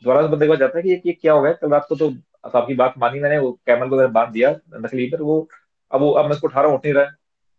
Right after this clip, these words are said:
तो उस इंसान ने बोला कि "क्या तुमने इसकी रस्सी खोली?" तो वो इंसान बोलता है कि "What do you mean by रस्सी खोली? रस्सी जब मैंने बांधी नहीं तो खोलूंगा कैसे?" कहता, "नहीं, तुमने रस्सी कल बांधी, कैमल ने तो ये अज्यूम किया कि रस्सी बांधी है, जब तक तुम उसकी एक्टिंग नहीं करोगे, रस्सी खोलने की एक्टिंग नहीं करोगे,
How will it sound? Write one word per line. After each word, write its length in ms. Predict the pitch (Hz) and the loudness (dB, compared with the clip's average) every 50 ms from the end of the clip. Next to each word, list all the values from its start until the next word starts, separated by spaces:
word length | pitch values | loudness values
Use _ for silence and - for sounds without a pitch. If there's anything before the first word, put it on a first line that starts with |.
| _ _ _ _ | _ _ _ _
तो 400 | 139 139 143 139 - - _ _ _ - | -4 -2 -2 -2 -2 -6 _ _ _ -12
उस 120 | 151 143 | -6 -4
इंसान 240 | 160 151 147 160 151 | -4 0 0 0 0
ने 60 | 151 | 0
बोला 180 | 147 151 180 196 | 2 2 2 2
कि 120 | 190 185 | 2 -2
"क्या 220 | - - 147 151 160 | -2 0 0 0 2
तुमने 260 | 156 165 160 151 156 | 0 -2 -2 -2 -2
इसकी 160 | 151 - 156 | -2 0 0
रस्सी 220 | 135 135 - 156 | -2 0 -2 -6
खोली?" 340 | 151 143 147 170 190 - - _ _ _ _ _ _ _ _ _ _ _ _ _ _ _ _ _ _ _ _ _ _ _ _ _ | -4 -2 -2 0 0 -2 -2 _ _ _ _ _ _ _ _ _ _ _ _ _ _ _ _ _ _ _ _ _ _ _ _ _
तो 80 | - 120 | -10 -6
वो 120 | 135 139 | -6 -6
इंसान 160 | 135 135 147 139 | -4 -4 -4 -4
बोलता 160 | 143 156 175 | 0 -2 -2
है 60 | 190 | 0
कि 60 | 190 | 0
"What 220 | 175 151 127 123 135 | -4 -4 0 0 0
do 60 | 147 | 2
you 100 | 165 160 | 2 2
mean 120 | 156 151 | 2 4
by 100 | 135 127 | 4 2
रस्सी 180 | 120 - 139 127 | 2 2 -2 -6
खोली? 220 | 123 117 101 101 | -6 -6 -4 -2
रस्सी 220 | 110 120 - - 143 | -2 -2 0 2 4
जब 200 | 139 139 139 135 | 4 6 6 4
मैंने 120 | 135 131 | 4 2
बांधी 260 | 110 113 113 117 151 | 2 2 0 0 0
नहीं 80 | 151 160 | 0 0
तो 60 | 165 | 0
खोलूंगा 400 | - - 139 143 151 151 147 123 | 0 0 0 0 2 2 2 0
कैसे?" 220 | 113 110 - 107 98 _ _ _ _ _ _ _ _ _ - | 0 -2 -6 -12 -20 _ _ _ _ _ _ _ _ _ -4
कहता, 180 | 120 120 131 151 | -2 2 2 2
"नहीं, 280 | 151 160 170 170 156 | 2 2 0 0 -2
तुमने 220 | 160 151 147 147 147 | -2 -2 2 2 2
रस्सी 280 | 143 139 - 156 147 | 2 0 -2 -2 -2
कल 160 | 135 143 139 127 | 2 0 0 2
बांधी, 320 | 117 117 131 143 151 156 | 2 0 0 0 -2 -2
कैमल 300 | 156 - 135 127 147 143 | 0 0 0 2 2 0
ने 60 | 143 | 0
तो 80 | 139 156 | 0 0
ये 100 | 151 151 | 0 0
अज्यूम 360 | 151 - 135 123 143 170 165 | 0 0 -2 0 -2 -2 2
किया 120 | 165 170 | 2 2
कि 100 | 156 156 | 2 4
रस्सी 380 | 147 139 139 - 151 143 135 - - _ | 0 0 0 -2 -4 -4 -4 -4 -8 _
बांधी 320 | 127 131 131 143 151 156 147 | -2 -2 0 2 2 0 0
है, 220 | 143 143 147 - _ _ _ _ _ _ _ _ _ - | 0 -2 -4 -8 _ _ _ _ _ _ _ _ _ -2
जब 120 | - - | -2 -2
तक 180 | 151 - 190 180 | 0 0 -2 0
तुम 140 | 170 180 175 | 0 0 -2
उसकी 160 | 170 - 165 | 0 0 0
एक्टिंग 220 | 147 - 185 170 | 0 0 -2 -2
नहीं 100 | 175 165 | 0 2
करोगे, 260 | 151 143 147 143 151 | 2 2 2 2 2
रस्सी 240 | 139 139 - - 151 | 0 0 -2 -4 -10
खोलने 300 | 151 - - 139 143 147 | -8 -4 -4 -2 0 0
की 60 | 143 | 0
एक्टिंग 200 | 131 - - 139 | -2 -2 -4 -8
नहीं 100 | 127 123 | -8 -4
करोगे, 320 | 117 113 113 113 131 156 | -2 0 0 0 -2 -2